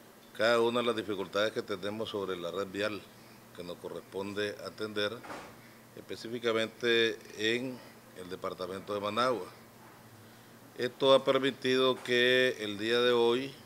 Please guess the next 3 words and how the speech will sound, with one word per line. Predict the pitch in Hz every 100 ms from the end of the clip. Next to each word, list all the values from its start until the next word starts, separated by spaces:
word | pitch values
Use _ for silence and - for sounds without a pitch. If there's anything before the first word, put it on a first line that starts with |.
| - - - - -
se | 95
inició. | 95 95 - 101 113 135 - - - - - - - - - - - - - - - - 90
Vamos | 110 117 123 127 123 120 110